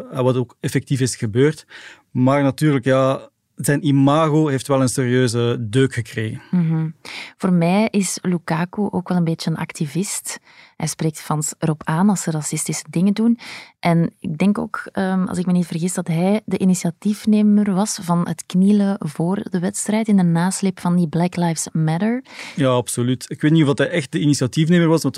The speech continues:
Speaker 1: was wel
Speaker 2: Mhm.
Speaker 1: de Rode Duivel die het meest frequent het deed en
Speaker 2: Ja.
Speaker 1: altijd bleef doen. Hij pakte dat over vanuit, eh, vanuit de Premier League en zo natuurlijk. Maar, eh, ja, Lu-, Lukaku is een voorvechter in de strijd tegen racisme, ook omdat hij al van jongs af aan,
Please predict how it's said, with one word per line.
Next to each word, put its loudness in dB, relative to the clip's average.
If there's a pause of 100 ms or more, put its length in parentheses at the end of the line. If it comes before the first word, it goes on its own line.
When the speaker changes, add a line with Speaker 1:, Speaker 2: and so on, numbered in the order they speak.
Speaker 1:
was -2
wel 2
Speaker 2:
Mhm. -4
Speaker 1:
de -2
Rode 2
Duivel 2
die 0
het -6
meest 0
frequent -2
het -10
deed -2
en -4
Speaker 2:
Ja. -2
Speaker 1:
altijd 0
bleef 0
doen. 0 (440)
Hij -8
pakte -6
dat 0
over 2
vanuit, -4
eh, -4
vanuit -8
de -8
Premier 0
League 0
en 0
zo 0
natuurlijk. -4
Maar, 2
eh, 4
ja, 2
Lu-, 0 (100)
Lukaku 0
is 2
een -2
voorvechter -2
in -2
de -2
strijd -4
tegen -2
racisme, -2
ook -2
omdat 0
hij -4
al -2
van -4
jongs 0
af -2
aan, 0